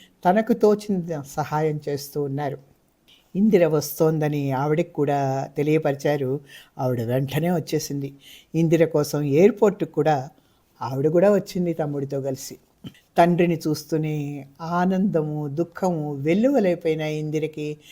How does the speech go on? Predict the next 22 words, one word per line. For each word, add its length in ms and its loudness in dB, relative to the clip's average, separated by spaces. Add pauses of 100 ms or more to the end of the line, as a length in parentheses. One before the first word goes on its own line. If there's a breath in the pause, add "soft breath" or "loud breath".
(360 loud breath)
తండ్రిని 440 0
పట్టుకొని 640 -4 (160)
కన్నీరు 460 -4
ధారగా 500 -2
కార్చింది. 580 -8 (600 soft breath)
రావుగారు 540 0
కూడా 280 2
పసిపిల్లవాడిలాగా 1300 -2
కన్నీరు 480 -4
నింపుకున్నారు. 680 -8 (600 soft breath)
ఇందిరను 380 6
చూసిన 380 -4
కొద్దీ 380 0
ఆయనకి 420 -4
నోట 300 -6
మాట 280 -6
రాలేదు. 500 -6 (560 soft breath)
బంగారు 680 -4
బొమ్మలాగా, 880 -4
బంతిలాగా 920 0
వెళ్ళిన 400 0
పిల్ల 500 -2